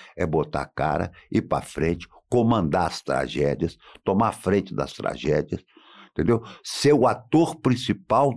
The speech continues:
da pior hora do filme. Porque na hora boa não precisa do mocinho aparecer, né?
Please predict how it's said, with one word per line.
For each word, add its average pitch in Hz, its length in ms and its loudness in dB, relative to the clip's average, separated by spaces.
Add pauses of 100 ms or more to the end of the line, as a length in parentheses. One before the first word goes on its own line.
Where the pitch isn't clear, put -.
da 135 140 2
pior 120 460 4
hora 110 260 4
do 107 140 0
filme. - 400 -4 (500)
Porque - 140 2
na 151 100 6
hora 104 220 4
boa 117 480 2 (200)
não 110 140 4
precisa 90 380 0
do 98 120 2
mocinho 98 480 2
aparecer, 101 600 -2
né? 90 260 0